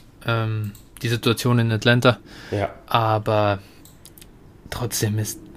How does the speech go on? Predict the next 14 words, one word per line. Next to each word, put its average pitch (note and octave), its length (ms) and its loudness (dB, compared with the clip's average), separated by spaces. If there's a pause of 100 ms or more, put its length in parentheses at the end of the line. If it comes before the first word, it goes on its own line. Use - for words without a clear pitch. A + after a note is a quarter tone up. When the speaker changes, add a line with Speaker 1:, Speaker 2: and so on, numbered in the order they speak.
(180)
Speaker 1:
boah, C3 300 0 (640)
also, B2 480 4 (500)
wenn, C3 340 -6 (380)
ich - 160 -6
verstehe E3 300 4
es D3+ 100 2
ja, D#3+ 80 4
dass C3+ 160 0
viele C3+ 300 0
auch B2 120 2
sagen, B2 300 2
hier, B2+ 360 4 (420)
Jalen B2 320 6
Hurts D3 680 4